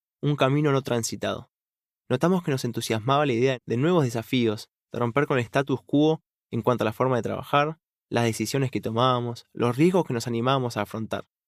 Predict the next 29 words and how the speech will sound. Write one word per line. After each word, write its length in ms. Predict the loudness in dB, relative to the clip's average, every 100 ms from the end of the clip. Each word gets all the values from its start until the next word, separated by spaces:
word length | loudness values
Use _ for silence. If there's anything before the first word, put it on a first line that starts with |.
| _ _ _ _ _ _
Notamos 400 | 0 2 2 2
que 80 | 2
el 60 |
motor 260 | 2 4 4
de 80 | 4
nuestra 240 | 0 -4
fuerza 420 | 0 0 2 -4 -6
yacía 340 | -6 -4 0
en 60 | 0
la 80 | 0
pasión 360 | -2 -2 -2
que 120 | -2 -2
teníamos 480 | 0 0 0 -4
por 220 | -2 0 2
la 80 |
adrenalina 520 | 2 0 0 0 0 0
de 80 |
moldear 400 | 0 0 0 0 -2
nuestro 240 | -8 -8
futuro 320 | -6 -4 -2 -2
a 40 |
gusto. 440 | -2 -6 -16 -20 _ _ _ _ _ _ _ _
Todo 180 | 2 2
esto 180 | 4
desencadenó 680 | 2 2 2 2 2 2 0 -2
en 140 | 0
un 120 | 2
nuevo 180 | 4 2
proyecto, 600 | 2 -4 -6 -6 -14 -14